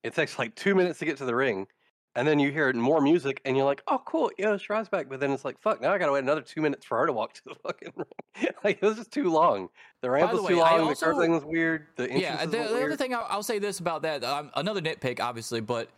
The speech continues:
Speaker 2: I would have saved Bayley's return for the last. She would have been the third person out,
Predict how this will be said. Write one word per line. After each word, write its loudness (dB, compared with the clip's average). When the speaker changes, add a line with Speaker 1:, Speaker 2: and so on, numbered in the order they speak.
Speaker 2:
I 0
would -4
have -8
saved -4
Bayley's -2
return -4
for -6
the -2
last. -6
She -2
would -2
have -6
been -2
the -2
third -8
person -4
out, -4